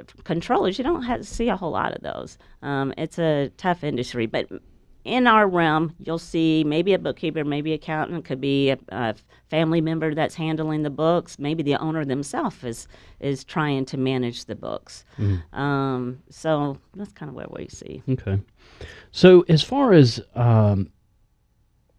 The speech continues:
Speaker 2: being the third-party advocate, uh, do you have any interesting stories where you were the third-party advocate?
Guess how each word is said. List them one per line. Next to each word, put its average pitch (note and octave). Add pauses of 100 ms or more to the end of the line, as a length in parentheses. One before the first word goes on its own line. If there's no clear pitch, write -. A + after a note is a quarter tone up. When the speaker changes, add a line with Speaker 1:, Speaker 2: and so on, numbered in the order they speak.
(340)
Speaker 2:
being D#3
the A#2+
third-party A#2+
advocate, - (320)
uh, G#2 (440)
do -
you C3
have E3
any B2
interesting C3
stories G2+
where G2+
you A#2+
were C3+
the A#2
third-party A2+
advocate? F#2